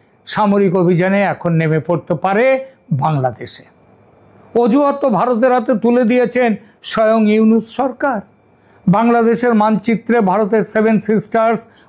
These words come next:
পশ্চিমবঙ্গ, ঝাড়খণ্ড, ওড়িশার একটা অঞ্চল জুড়ে গ্রেটার ইসলামিক রিপাবলিক অফ বাংলাদেশ তৈরির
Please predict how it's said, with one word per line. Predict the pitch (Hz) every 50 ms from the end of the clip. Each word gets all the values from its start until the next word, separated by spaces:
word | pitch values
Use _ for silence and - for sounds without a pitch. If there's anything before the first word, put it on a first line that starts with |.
| _ -
পশ্চিমবঙ্গ, | 220 214 208 214 - 240 220 208 220 220 220 220 226 226 202 175
ঝাড়খণ্ড, | 180 160 214 208 - - - 214 220 214 226 214 185 - - _ - - - - _ 202
ওড়িশার | 202 208 226 233 185 - - 233 226 226 226 220
একটা | 214 208 214 - 226
অঞ্চল | 220 214 214 214 185 - - 233 226 220 190
জুড়ে | 196 214 220 220 214
গ্রেটার | 175 156 196 214 220 214 226 233 233 214
ইসলামিক | 214 196 - - 214 214 220 220 220 220 220 -
রিপাবলিক | 202 214 165 226 220 214 196 202 220 214 -
অফ | 220 208
বাংলাদেশ | 180 175 202 208 214 220 220 220 208 220 220 214 214 -
তৈরির | 226 220 220 220 233 233 233 214 214